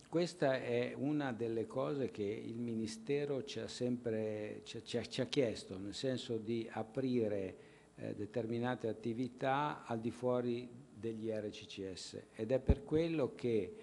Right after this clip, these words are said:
questo studio prevede un, diciamo così, dei centri, li chiamiamo hub con termine inglese, dei centri, e questi centri sono gli R C C S,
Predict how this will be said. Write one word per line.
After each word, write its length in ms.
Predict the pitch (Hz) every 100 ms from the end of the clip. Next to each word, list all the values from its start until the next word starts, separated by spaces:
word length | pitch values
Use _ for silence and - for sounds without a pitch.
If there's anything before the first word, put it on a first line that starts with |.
| - - -
questo 380 | - 160 - 143
studio 600 | - 120 104 98 120 147 165 -
prevede 960 | - 131 127 127 101 107 95 90 - -
un, 500 | 123 107 107 104 104 101
diciamo 360 | 92 117 117
così, 360 | 110 101 113 110
dei 240 | 104 113
centri, 840 | - - 104 92 92 - 117 165 160 - - - - - - - -
li 80 | -
chiamiamo 880 | - 95 101 101 98 98 92 87 87
hub 640 | - 98 85 101 143 131 -
con 220 | 98 92
termine 400 | - 98 95 95
inglese, 580 | 95 90 90 87 123 143 - - - - -
dei 260 | 110 135 143
centri, 580 | 151 151 156 160 175
e 140 | - 101
questi 280 | 113 107 101
centri 400 | - 107 104 95
sono 600 | - 98 95 95 95 -
gli 200 | 101 104
R 240 | 98 95
C 160 | 92 -
C 300 | - 90 82
S, 300 | 82 - 143